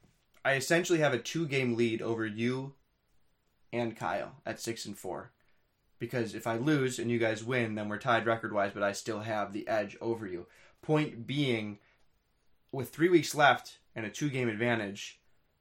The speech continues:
I am looking really good to finish either the three or the two seed, which helps me avoid Louis until that potential championship matchup.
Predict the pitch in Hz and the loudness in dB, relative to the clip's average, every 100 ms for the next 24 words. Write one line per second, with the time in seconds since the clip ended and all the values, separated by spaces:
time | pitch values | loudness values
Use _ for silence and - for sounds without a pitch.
0 | _ _ - 131 127 131 120 110 127 135 | _ _ -2 0 0 -2 -2 2 2 2
1 | 120 127 117 113 123 117 113 117 113 104 | 0 2 2 -2 0 -2 0 0 0 -2
2 | - 117 123 123 127 113 113 110 - 113 | -8 -2 0 0 -2 -6 -6 -6 -6 -6
3 | 107 - 78 117 - _ _ _ - 117 | -6 -8 -8 -12 -20 _ _ _ -8 -8
4 | 101 107 117 117 - 117 104 113 104 104 | -8 -2 0 0 -4 -4 -2 -4 -4 -6
5 | 104 101 101 _ _ _ _ _ - 104 | -6 -6 -8 _ _ _ _ _ -12 -6
6 | 117 104 104 - 113 90 - 90 113 _ | -4 -2 -2 -4 -10 -8 -8 -10 -12 _
7 | _ - 104 95 98 - 82 - - 101 | _ -12 -10 -8 -10 -10 -12 -14 -12 -6
8 | 90 - 76 | -6 -6 -10